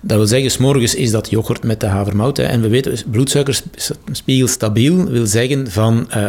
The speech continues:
we gaan koolhydraten eten. Ik eet nog altijd wel koolhydraten ook. Ehm, ik eet mijn koolhydraten, maar daar is, eh, maximum een vierde van mijn maaltijd. Eh, ik eet daar een stuk vis of vlees bij, onbewerkt. Dus onbewerkt vis of vlees. Ehm, en ik eet de helft van mijn bord zijn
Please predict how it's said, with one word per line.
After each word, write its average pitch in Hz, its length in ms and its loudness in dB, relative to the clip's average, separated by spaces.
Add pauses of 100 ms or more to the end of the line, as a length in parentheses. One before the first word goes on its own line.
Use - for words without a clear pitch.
(140)
we 104 100 -2
gaan 92 240 -2
koolhydraten 107 640 -4
eten. 131 260 -4
Ik 147 140 -6
eet 110 200 -2
nog 104 160 0
altijd 98 260 -2
wel 87 120 0
koolhydraten 101 680 -2
ook. 160 240 -4 (440)
Ehm, 110 300 0
ik 120 140 -4
eet 120 160 0
mijn 98 140 -2
koolhydraten, 135 680 -2
maar 110 180 0
daar 104 180 0
is, - 320 -4
eh, 104 240 -2
maximum 107 480 -2
een 110 100 0
vierde 110 280 2
van 98 220 2
mijn 90 220 2
maaltijd. 139 520 0 (420)
Eh, 104 360 0
ik - 160 -2
eet 110 200 0
daar 104 280 0
een - 120 -4
stuk - 400 -2
vis 117 240 -2
of - 140 -4
vlees 123 300 0
bij, 143 280 -2
onbewerkt. 107 800 -2
Dus - 140 -10
onbewerkt 104 480 -2
vis 131 180 -4
of 135 80 -6
vlees. - 360 -4 (460)
Ehm, 117 380 0
en 117 160 -2
ik 117 140 -6
eet 113 160 -2
de 104 60 -2
helft 101 260 0
van 107 140 2
mijn 98 160 2
bord 101 220 -2
zijn 92 260 0